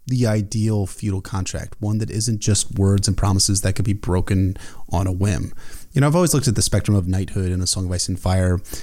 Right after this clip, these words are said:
as Gregor Clegane and Amory Lorch on one side, and Brienne of Tarth and Beric Dondarrion on the other. The Gregors and Amorys will break their knightly vows on behalf of vows to fealty to their overlords time and time again. Brienne and Beric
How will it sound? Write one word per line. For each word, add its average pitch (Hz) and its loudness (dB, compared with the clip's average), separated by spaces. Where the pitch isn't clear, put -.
as 95 4
Gregor 117 2
Clegane 107 4
and 95 4
Amory 101 4
Lorch 95 4
on 92 2
one 107 4
side, 95 2
and 107 2
Brienne 110 4
of 139 2
Tarth 127 4
and 98 0
Beric 98 0
Dondarrion 92 0
on 87 -2
the 87 -2
other. - -8
The 113 0
Gregors 147 2
and 127 2
Amorys 131 2
will 110 0
break 113 0
their 120 0
knightly 113 0
vows 101 2
on 95 -4
behalf 104 -2
of 107 -2
vows 101 0
to - -6
fealty 156 -4
to - -6
their 110 0
overlords 101 0
time 117 0
and 101 -2
time 92 -4
again. 82 -8
Brienne 131 2
and 131 2
Beric 131 2